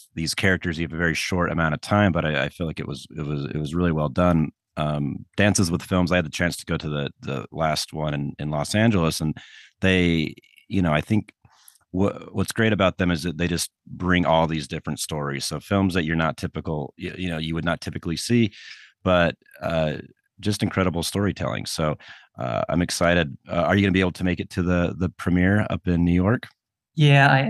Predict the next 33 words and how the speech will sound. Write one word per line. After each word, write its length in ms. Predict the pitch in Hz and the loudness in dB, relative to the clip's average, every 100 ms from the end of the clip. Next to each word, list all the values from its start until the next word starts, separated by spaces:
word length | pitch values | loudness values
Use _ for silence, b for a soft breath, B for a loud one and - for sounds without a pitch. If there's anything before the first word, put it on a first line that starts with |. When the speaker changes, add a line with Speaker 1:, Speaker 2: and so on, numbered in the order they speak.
| 156 | 4
Speaker 2:
am. 220 | 135 127 | 4 4
And 160 | 147 135 | 2 4
what's 280 | 139 139 - | 4 2 -2
so 180 | 160 147 | 0 0
cool 340 | 147 160 151 | 0 0 0
is, 120 | 127 - | 0 -2
you 80 | 147 | -2
know, 160 | 131 127 | -2 0
I 120 | 151 | 2
go 180 | 139 143 | 4 4
around, 260 | 135 135 135 | 6 6 6
I'm, 140 | 127 | 4
like, 160 | 123 123 | 0 -2
checking 260 | - 139 | -4 0
out 80 | 131 | 2
all 100 | 123 | 2
the 60 | 123 | 0
trailers 440 | - 123 120 123 | -2 -2 0 0
from 100 | - | 0
the 60 | 123 | 0
other 140 | 120 | 0
films, 400 | 120 123 123 135 | -2 -2 0 0
you 60 | 135 | 0
know, 80 | 123 | 4
not 240 | 139 147 | 6 6
just 140 | 147 | 4
Speaker 1:
Mm-hmm. 80 | - | 2
Speaker 2:
my 60 | 123 | 0
blog, 260 | 123 120 - - | 0 -2 -2 -2
but 120 | 135 | 0
in 80 | 135 | 2
general. 400 | 139 131 127 - | 4 4 2 -2
And 140 | 151 | -8